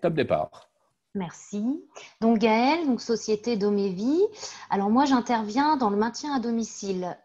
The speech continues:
Speaker 2: Euh, donc aujourd'hui, euh, huit personnes sur dix à peu près souhaitent vieillir chez soi, euh, et retarder, euh, la rentrée en maison de retraite.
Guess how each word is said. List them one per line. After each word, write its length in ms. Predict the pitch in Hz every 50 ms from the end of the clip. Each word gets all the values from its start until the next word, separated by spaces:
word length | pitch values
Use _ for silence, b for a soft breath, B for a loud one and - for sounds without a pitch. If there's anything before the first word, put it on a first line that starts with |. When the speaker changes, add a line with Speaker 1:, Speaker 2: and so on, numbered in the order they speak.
| _
Speaker 2:
Euh, 300 | 196 196 190 185 185 185
donc 220 | 175 180 190 185 208
aujourd'hui, 800 | 220 214 190 214 208 214 196 214 214 262 277 302 311 302 311 285 220
euh, 180 | 196 196 190
huit 220 | 185 185 220 262 262
personnes 440 | 269 247 226 - - - 262 262
sur 240 | 254 - 233 214 202
dix 220 | 196 233 269 269 247
à 80 | 202
peu 120 | - 196 190
près 220 | - - 233 247
souhaitent 520 | - - - - 220 233 240 - - -
vieillir 580 | 202 190 175 170 175 208 208 196 208 247 254 -
chez 160 | - - 196
soi, 440 | 190 - - 208 202 214 277 - _ _ _ _ _ _ _ _ _ -
euh, 220 | 185 185 185 185
et 100 | 185 190
retarder, 720 | 185 208 214 208 233 220 202 214 185 208 240 247 247 247 233
euh, 760 | 185 175 175 175 180 175 175 170 170 165 147 143 127 117 139 143
la 220 | 165 165 160 165
rentrée 400 | 165 185 196 190 - - 240 220
en 60 | 202
maison 240 | 185 185 175 180 190
de 60 | 180
retraite. 580 | 180 185 185 - - 220 269 - - - -